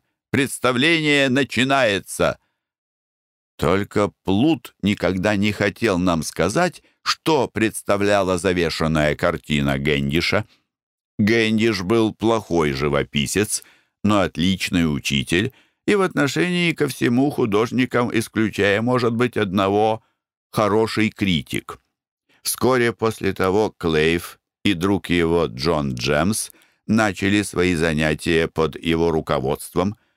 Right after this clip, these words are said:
Из двух юношей, севших за рисовальные доски, один был жалкий в изношенном платье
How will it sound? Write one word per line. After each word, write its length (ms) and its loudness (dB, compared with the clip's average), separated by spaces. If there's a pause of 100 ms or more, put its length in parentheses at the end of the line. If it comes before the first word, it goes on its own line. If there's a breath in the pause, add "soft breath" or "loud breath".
(360)
Из 160 2
двух 340 0
юношей, 680 0
севших 560 -2
за 180 2
рисовальные 840 0
доски, 560 -2 (520 soft breath)
один 520 0
был 300 2
жалкий 720 -2
в 100 -20 (100)
изношенном 840 0
платье 600 0